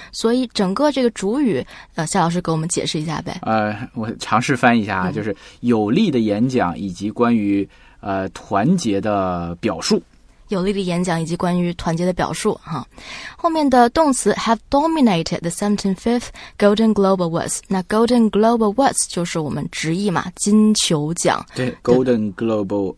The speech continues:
Speaker 2: Awards，是吧？但是注意就是连读，Golden Globe Awards。
Speaker 1: Golden Globe Awards。
Speaker 2: Yes，有个连读。然后还有一个特别有意思的就是，我也是，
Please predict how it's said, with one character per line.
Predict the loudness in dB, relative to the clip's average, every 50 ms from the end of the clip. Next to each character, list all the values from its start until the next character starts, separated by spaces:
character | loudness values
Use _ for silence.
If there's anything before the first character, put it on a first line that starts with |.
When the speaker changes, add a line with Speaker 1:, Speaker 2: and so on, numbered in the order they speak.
| _ _ -16
Speaker 2:
Awards， | -12 -10 -6 -4 -2 -2 -4 -4 -8 -12 -14 -14 -14
是 | -14 -10 -8
吧？ | -6 -6 -6 -4
但 | -2 -2
是 | -2 -2
注 | -2 0 2
意 | 2 2
就 | 0 0 -4
是 | -4 -4
连 | -2 -2 0 0 -2
读， | -2 -4 -6 -4 2
Golden | 2 4 4 4 4 4 4 4 2 2
Globe | 0 0 0 2 4 4 2 2 0 0
Awards。 | 2 2 2 4 4 2 2 0 -2 -8 -10 -10 -10 -14 _ _ _ _ _ _
Speaker 1:
Golden | 0 0 0 2 2 2 0 0
Globe | 0 0 0 2 2 2 2 2 2 0
Awards。 | 2 0 -2 -2 -2 -2 -4 -4 -4 -6 -8
Speaker 2:
Yes， | -10 -10 -10 -8 -8
有 | -6 -6
个 | -4 -4
连 | -4 -6 -8
读。 | -8 -10 -12
然 | -10 -8 -6 -4
后 | -4 -6 -6 -8 -18 -20 -20 -20
还 | -4 0 2
有 | 2 4
一 | 4 2
个 | 0
特 | 0 2
别 | 2 2
有 | 4 4
意 | 2 0
思 | 0 -2
的 | -4 -4
就 | -4 -4 -6
是， | -6 -8 -10 -10 -20 -20 -20 _ _
我 | 2 2
也 | 2 2
是， | 0 -2 -4 -4